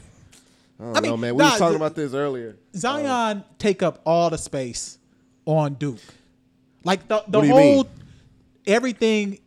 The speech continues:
Speaker 2: If I was the other players, granted, one of 'em gotta be the star. <clears throat> When C B S announced that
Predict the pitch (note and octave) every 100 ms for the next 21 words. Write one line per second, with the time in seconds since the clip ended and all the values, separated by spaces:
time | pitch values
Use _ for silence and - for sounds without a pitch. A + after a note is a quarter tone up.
0 | _ _ - E3+ A3 A3+ F3 F3 F#3+ F#3+
1 | G#3 G3+ G3 G3 - _ _ _ _ _
2 | D3 D#3+ E3 E3 D#3 C3+ D3+ D#3+ D#3 D3
3 | D3 C#3+ C3+ A#2+ - C#3 C3+ B2+ _ -
4 | F3 G3 - F3+ A#2+ _ - - _ _
5 | _ _ - D#3+ D#3+ D3 - A#3 G#3+ G3+
6 | F#3 E3+ E3 E3 D#3+ - D3+ C#3+ C3+